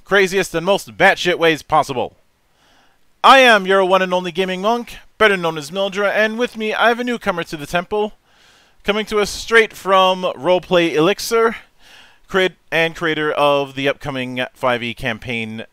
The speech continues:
Caravea Victor, the one and only Mehmet,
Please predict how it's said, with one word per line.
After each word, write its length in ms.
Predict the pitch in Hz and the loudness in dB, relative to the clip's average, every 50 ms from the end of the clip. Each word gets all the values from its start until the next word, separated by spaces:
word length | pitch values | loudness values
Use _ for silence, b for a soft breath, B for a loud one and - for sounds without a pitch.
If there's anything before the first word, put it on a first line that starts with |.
| _ | _
Caravea 560 | - - 131 127 123 120 107 117 113 110 110 101 | -4 0 2 2 2 2 0 0 0 0 0 -2
Victor, 540 | 92 113 160 - _ - 196 196 196 196 - _ _ _ _ _ _ b b b b b b b b b b b | -2 -6 -6 -6 _ -4 -4 -2 -2 -4 -6 _ _ _ _ _ _ b b b b b b b b b b b
the 360 | b 139 196 214 214 214 214 185 | b -8 -6 -4 -2 -2 -2 -2
one 260 | 135 139 180 202 196 | -2 0 0 0 0
and 80 | 202 | 0
only 500 | 196 196 190 190 190 190 190 190 190 196 190 B B B B B B B B B B B B B B B B B B B B B B _ _ _ - | -2 -2 -4 -4 -6 -6 -4 -4 -4 -4 -6 B B B B B B B B B B B B B B B B B B B B B B _ _ _ -2
Mehmet, 460 | - 185 196 190 190 190 - - - | 2 2 4 4 4 2 2 0 -4